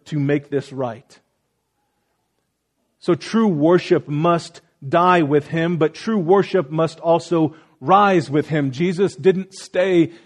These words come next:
in the grave, thank God. Death didn't have its ultimate victory over Jesus. Jesus had his victory over death and rose from the grave.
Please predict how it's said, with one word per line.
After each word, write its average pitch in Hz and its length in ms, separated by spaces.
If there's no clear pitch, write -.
in 156 160
the 143 60
grave, 143 560
thank 147 320
God. 127 400
Death 185 340
didn't 180 240
have 160 300
its 156 220
ultimate 165 460
victory 135 680
over 156 240
Jesus. 143 540
Jesus 156 560
had 143 600
his 147 200
victory 143 540
over 151 440
death 151 320
and 131 280
rose 156 420
from 139 220
the 135 60
grave. 127 600